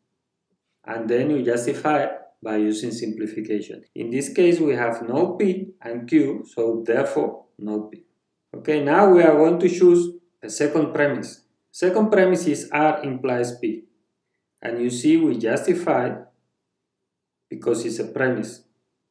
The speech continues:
Okay? Now we, we are going to state that if we use modus tollens using two and three, if you see here, this is the form of modus tollens.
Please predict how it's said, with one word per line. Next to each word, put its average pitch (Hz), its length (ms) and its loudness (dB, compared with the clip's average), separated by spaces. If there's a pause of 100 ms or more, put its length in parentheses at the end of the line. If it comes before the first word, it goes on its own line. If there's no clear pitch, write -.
(120)
Okay? 147 420 -6 (280)
Now 175 720 0
we, 131 180 0
we 139 320 2
are 135 180 2
going 190 240 2
to 214 120 -2
state - 680 2 (880)
that - 520 -6
if 135 240 -8
we 156 180 6
use 160 360 0
modus 196 480 2
tollens 131 600 0 (760)
using 143 560 -4
two 160 260 4
and 123 240 -8
three, 135 340 0 (1040)
if - 140 -16
you 131 100 -6
see 180 240 -2
here, 131 440 -2 (720)
this - 180 -10
is 139 160 -8
the 147 100 0
form 165 540 0
of 123 160 -12
modus 135 380 -6
tollens. 117 500 -4